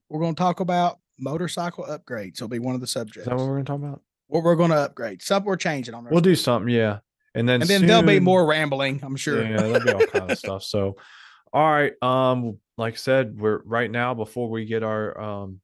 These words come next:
Speaker 2: you know, get some more official sponsors, but we've gotta thank Dustin, Hard Times Parts and Service, and,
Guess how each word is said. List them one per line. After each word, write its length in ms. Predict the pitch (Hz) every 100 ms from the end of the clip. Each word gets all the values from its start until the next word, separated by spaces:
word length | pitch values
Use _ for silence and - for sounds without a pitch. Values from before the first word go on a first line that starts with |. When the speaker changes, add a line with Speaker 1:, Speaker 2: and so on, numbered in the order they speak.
| -
Speaker 2:
you 120 | 113
know, 240 | 101 98 - _ _ _ -
get 120 | 117
some 160 | 113 107
more 300 | 110 110 107
official 440 | - - 123 117 117
sponsors, 520 | - 113 113 123 120
but 160 | 110 67 - _
we've 220 | - 107 104
gotta 240 | 107 101
thank 260 | 117 107 95
Dustin, 380 | 107 107 113
Hard 220 | 107 107 104
Times 220 | 110 101
Parts 260 | - 107 -
and 80 |
Service, 440 | - 107 113 117 -
and, 240 | 98 95